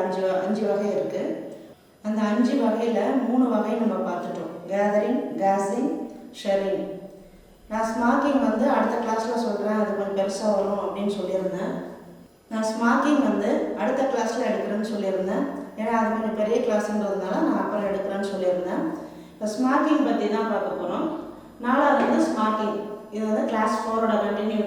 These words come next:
தான். ஸ்மாக்கிங்ல வந்து ஆர்டினரி ஸ்மாக்கிங், சைனா ஸ்மாக்கிங் ரெண்டு வகை இருக்கு. ஆர்டினரி ஸ்மாக்கிங்னா நம்ம வந்து துணியை சுருக்குவோம் இல்லைங்களா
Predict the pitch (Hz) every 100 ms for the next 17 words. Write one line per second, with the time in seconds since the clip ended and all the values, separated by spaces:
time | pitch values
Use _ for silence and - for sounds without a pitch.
0 | 208 - - - - - - - - -
1 | - - - - - - - - - -
2 | - - - _ - - 277 294 320 330
3 | - 226 214 214 233 - - 226 262 277
4 | 269 277 277 269 240 233 240 320 320 -
5 | - - 277 269 285 277 285 247 214 220
6 | 214 214 - 220 226 233 226 226 226 -
7 | - 170 - - - - - - - -
8 | - - 233 285 320 320 330 311 - 262
9 | 240 233 233 233 311 311 262 240 233 240
10 | 240 - 214 - - 208 - - - -
11 | 330 330 339 330 302 320 320 277 240 233
12 | 220 226